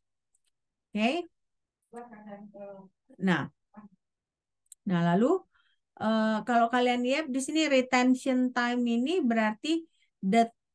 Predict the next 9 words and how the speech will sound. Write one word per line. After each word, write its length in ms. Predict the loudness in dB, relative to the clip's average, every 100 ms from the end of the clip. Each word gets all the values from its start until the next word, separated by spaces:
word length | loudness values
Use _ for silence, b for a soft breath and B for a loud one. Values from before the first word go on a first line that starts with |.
| 2
time 480 | 4 6 4 4
between 720 | 2 0 -4 -10 -6 -4 -2 0
the 80 |
sample 640 | 0 0 0 2 2 2 0 0
injection 960 | 4 4 6 2 -2 -10 -6 -4 -4 -2
and 240 | 0 4
the 80 | 6
maximum 960 | 6 6 2 -4 -10 -4 0 2 2 0
response 800 | 0 -4 -6 _ 2 2 0